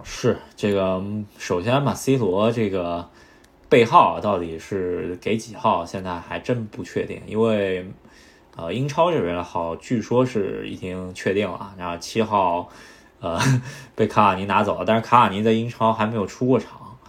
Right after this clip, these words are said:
这个时候就有点尴尬了嘛，就是说到底，呃，C 罗拿几号？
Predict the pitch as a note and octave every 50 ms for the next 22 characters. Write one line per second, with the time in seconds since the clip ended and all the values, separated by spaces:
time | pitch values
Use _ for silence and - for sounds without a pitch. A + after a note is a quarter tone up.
0 | - - - _ - - D3 C3 A2 G2+ F2+ - - G2 G2 G#2 G#2+ A2+ G#2 G2
1 | A2+ A#2+ F#2+ F2+ G2+ G#2+ A#2+ B2+ C3 A#2 G2 F2 F#2+ F#2+ F#2+ F#2 F2+ F#2 F2+ F2
2 | - F#2+ F2+ F2+ F2+ F2+ F2+ F2+ G#2 G2 F#2 F2+ E2+ E2+ E2+ E2+ E2+ E2+ E2+ E2+
3 | F2 F2 - - - - - - - _ _ - F2+ E2+ E2 D#2+ - - G#2 G2
4 | G2 G2 F#2+ G2 A2 A2 - - G#2 - - - A2 G#2 F#2+ - - -